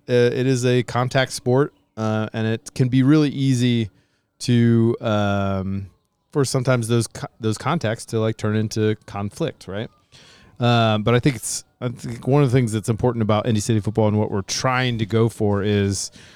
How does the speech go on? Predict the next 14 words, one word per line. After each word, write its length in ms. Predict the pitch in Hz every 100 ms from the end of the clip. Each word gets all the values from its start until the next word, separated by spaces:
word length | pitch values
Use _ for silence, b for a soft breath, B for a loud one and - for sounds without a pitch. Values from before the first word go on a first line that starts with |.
| B B 131
those 240 | 127 107
moments 760 | 127 135 139 131 120 - - - b b _ _ _ _ -
when, 640 | 135 131 123 120 120 127 _ _
you 160 | 151 135
know, 160 | 117
maybe 200 | 131 139
a 60 | 131
call 280 | - 143 131
doesn't 220 | 127 135
get 140 | 135
made 380 | 131 135 131 127
or, 160 | 117 117
or 200 | 120 110
somebody 540 | - 143 127 123 127